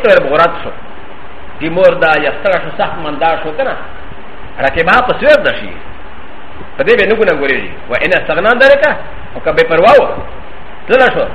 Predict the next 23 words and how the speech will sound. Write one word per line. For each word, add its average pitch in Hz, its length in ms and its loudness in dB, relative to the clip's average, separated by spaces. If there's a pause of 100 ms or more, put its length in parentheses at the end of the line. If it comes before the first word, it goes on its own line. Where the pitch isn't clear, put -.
(280)
به 131 80 2
لم 180 200 4
يركبها، 147 380 -2
به 135 260 -6
سورلۍ 139 200 -2
نه 160 60 -4
پرم 117 220 -4
کوم. 101 200 -8 (840)
لأنه 208 360 2
جلا 196 260 4 (120)
حلق 277 220 4
للأطلاق. 156 480 0 (360)
ځکه 196 200 0
چې 202 60 -2
دا 208 120 2
خالص 226 280 2
الله 208 200 4
دې 262 60 8
پر 208 220 4
ګرځولي 151 380 0
و 175 80 0
کنه. 285 180 0 (1200)
دا 202 100 4